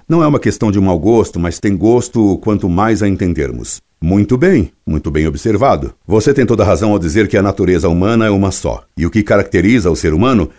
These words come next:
é a racionalidade, não a sensibilidade. Os animais também têm sensibilidade, mas a sensibilidade humana deve estar submetida à racionalidade. Devo alertá-lo, me permita fazê-lo com caridade,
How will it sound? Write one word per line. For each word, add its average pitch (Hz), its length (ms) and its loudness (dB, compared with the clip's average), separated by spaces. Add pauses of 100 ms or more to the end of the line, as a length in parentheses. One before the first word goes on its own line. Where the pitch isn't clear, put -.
(140)
é 80 80 0
a 87 80 4
racionalidade, 98 880 0
não 101 260 0
a 87 40 -2
sensibilidade. 104 880 0
Os 110 120 0
animais 131 380 2
também 127 400 2
têm 107 160 0
sensibilidade, 98 840 0 (120)
mas 123 340 0 (220)
a 87 80 0
sensibilidade 107 680 0
humana 120 320 2 (200)
deve 92 200 0
estar - 260 0
submetida 127 840 0 (140)
à 85 120 0
racionalidade. 92 1200 0 (300)
Devo 95 220 2
alertá-lo, 92 680 2
me 78 160 -4
permita 92 520 0
fazê-lo 82 440 0
com 76 160 -4
caridade, 85 600 -2